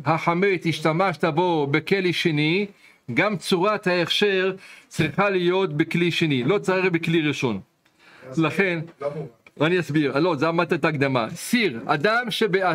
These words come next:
Speaker 1: אדם שכל מהלך השנה השתמש סיר של החמין, או סיר לחץ, הוא עשה שם חמין, עפה שם חיטים, אה, אה, אה, בישל שם חיטים, פתיתים,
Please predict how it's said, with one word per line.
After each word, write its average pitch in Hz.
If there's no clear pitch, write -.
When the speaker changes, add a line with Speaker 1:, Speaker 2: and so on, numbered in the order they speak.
Speaker 1:
אדם 220
שכל 202
מהלך 208
השנה 196
השתמש 190
סיר 226
של 214
החמין, 185
או 165
סיר 208
לחץ, 160
הוא 208
עשה 190
שם 196
חמין, 180
עפה 147
שם 185
חיטים, 180
אה, 170
אה, 165
אה, 156
בישל 190
שם 196
חיטים, 175
פתיתים, 185